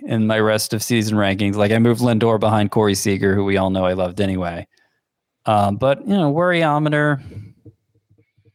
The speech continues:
it's, it's probably, like, a one for Lindor and Conforto, a two for McNeil.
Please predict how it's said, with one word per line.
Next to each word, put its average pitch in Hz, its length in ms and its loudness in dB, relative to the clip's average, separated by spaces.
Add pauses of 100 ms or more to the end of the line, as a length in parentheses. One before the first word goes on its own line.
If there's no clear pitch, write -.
(540)
it's, - 460 -4
it's - 420 -2
probably, 156 380 0
like, 135 240 0 (340)
a 131 80 0
one 113 560 2
for - 200 -4
Lindor 110 360 0
and 104 100 0
Conforto, 98 680 0
a 95 40 0
two 98 380 -2
for 98 180 -4
McNeil. 90 720 -6